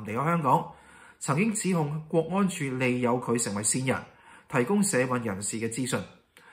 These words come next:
即係 overseas activist 啊。你去到嗰個地方度，哦，見到啊，啊張君陽啊，見到啊周永康啊，見到啊呢個許穎婷啊等等嘅人，哦，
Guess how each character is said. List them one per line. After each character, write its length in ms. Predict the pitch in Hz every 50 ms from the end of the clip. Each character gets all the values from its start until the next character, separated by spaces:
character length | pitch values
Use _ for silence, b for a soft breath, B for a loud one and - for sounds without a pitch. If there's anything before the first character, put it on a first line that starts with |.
| B B B
即 120 | - - -
係 440 | - 185 180 180 190 175 170 -
overseas 480 | - 175 160 151 151 - - 151 - -
activist 540 | - 151 147 - - - - 101 101 - 101
啊。 80 | 101 - b b b b b b b _
你 80 | - 131
去 100 | 143 143
到 60 | 156
嗰 60 | 165
個 80 | 180 170
地 100 | 143 120
方 240 | 110 135 147 156 143
度， 220 | 127 107 92 - -
哦， 240 | 139 151 147 143 - -
見 160 | 156 151 139
到 80 | 185 180
啊， 380 | 170 165 151 143 131 127 B B B B B B B
啊 120 | - 135 131
張 180 | - 180 175
君 80 | 170 175
陽 220 | 180 160 131 120 117
啊， 420 | 135 151 165 165 165 160 160 160 160
見 120 | 165 165 170
到 100 | 185 180
啊 40 | 170
周 260 | 175 185 175 175 156
永 80 | 151 147
康 180 | 165 170 170
啊， 380 | 165 156 151 151 147 143 143 143
見 140 | - 160 156
到 100 | 156 165
啊 60 | 160
呢 100 | 165 165
個 280 | 156 147 143 139 - - - -
許 60 | - 175 175
穎 160 | 147 123 117
婷 220 | - 123 107 98
啊 280 | 120 135 139 139 135 131
等 160 | - 143 160
等 80 | 180 170
嘅 100 | 151 131
人， 140 | 113 - - - - _
哦， 300 | - - 175 120 - B